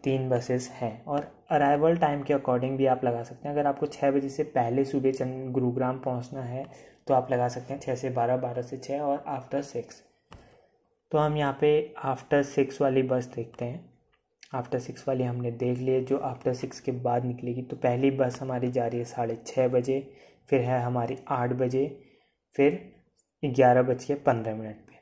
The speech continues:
तो हम यहाँ पे ब-, बस सेलेक्ट कर लेते हैं ग्यारह बज के पन्द्रह मिनट में। ये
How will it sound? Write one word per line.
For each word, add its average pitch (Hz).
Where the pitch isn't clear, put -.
तो 139
हम 123
यहाँ 120
पे 127
ब-, 123
बस 127
सेलेक्ट 123
कर 123
लेते 120
हैं -
ग्यारह 123
बज 120
के 127
पन्द्रह 120
मिनट 120
में। 127
ये 139